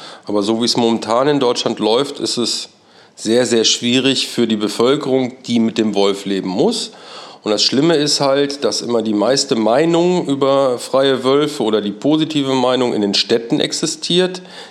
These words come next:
die aber in dem Zusammenleben mit dem reinen Wolf nichts in Berührung kommen. Es ist natürlich immer zu sagen, "Boah, das ist aber total toll, dass sechshundert Kilometer von mir die Wölfe frei auf der Weide rumlaufen, wenn ich mir die im Fernsehen angucken kann."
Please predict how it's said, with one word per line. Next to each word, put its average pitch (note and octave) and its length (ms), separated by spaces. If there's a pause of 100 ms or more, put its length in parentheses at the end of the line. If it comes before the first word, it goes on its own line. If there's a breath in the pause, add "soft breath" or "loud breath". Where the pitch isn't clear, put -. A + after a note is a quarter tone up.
(180 loud breath)
die C#3+ 260
aber A2 220
in G#2 100
dem G#2 160
Zusammenleben A#2+ 640
mit G#2 120
dem G2+ 140
reinen G#2 420
Wolf G#2+ 380
nichts - 640 (160)
in B2+ 160
Berührung C#3+ 580
kommen. - 360 (560 loud breath)
Es G2+ 100
ist A2 80
natürlich C#3 320
immer D#3+ 220
zu C#3+ 100
sagen, C#3+ 260
"Boah, C3 140
das B2+ 100
ist D3+ 140
aber D3 180
total D3+ 440
toll, F#3+ 280
dass C3+ 200
sechshundert C#3 400
Kilometer C#3+ 380
von C3+ 220
mir C3 120
die B2+ 120
Wölfe A3 320
frei A2 300
auf A2 140
der A2 140
Weide G#2+ 220
rumlaufen, A2+ 800 (200 loud breath)
wenn A#2+ 120
ich - 160
mir D3+ 120
die D3 80
im D#3 120
Fernsehen D3+ 360
angucken - 500
kann." - 180